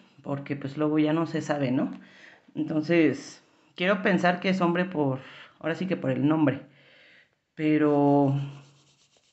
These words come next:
quiero que sea, que todas participen y ver la actividad, ¿no? Que tenga, que tenga el canal.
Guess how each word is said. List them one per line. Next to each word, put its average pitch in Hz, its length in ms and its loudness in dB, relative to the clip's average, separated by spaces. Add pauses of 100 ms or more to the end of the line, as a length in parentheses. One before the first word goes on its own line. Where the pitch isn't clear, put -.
(200)
quiero 214 560 0
que 156 340 6
sea, 180 540 2
que 151 100 0
todas 175 320 -2
participen 151 800 -6 (460)
y 143 380 4
ver 151 240 4
la 156 100 4
actividad, 139 640 2
¿no? 139 220 -2
Que - 100 -2
tenga, 143 920 0
que 151 100 0
tenga 160 240 4
el 185 80 2
canal. 139 520 2